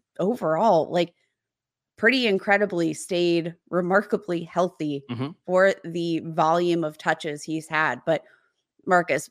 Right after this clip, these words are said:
Speaker 1: most seasons in N F L history averaging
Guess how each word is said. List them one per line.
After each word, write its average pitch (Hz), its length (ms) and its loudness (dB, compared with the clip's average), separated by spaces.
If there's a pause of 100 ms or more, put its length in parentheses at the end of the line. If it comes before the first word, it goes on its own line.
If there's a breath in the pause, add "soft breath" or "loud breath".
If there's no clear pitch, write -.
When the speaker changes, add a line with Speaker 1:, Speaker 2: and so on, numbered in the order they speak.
Speaker 1:
most 202 640 2
seasons 175 760 -4
in 165 280 -2
N 170 120 0
F 185 100 -8
L 180 140 0
history 165 500 -4
averaging 165 640 0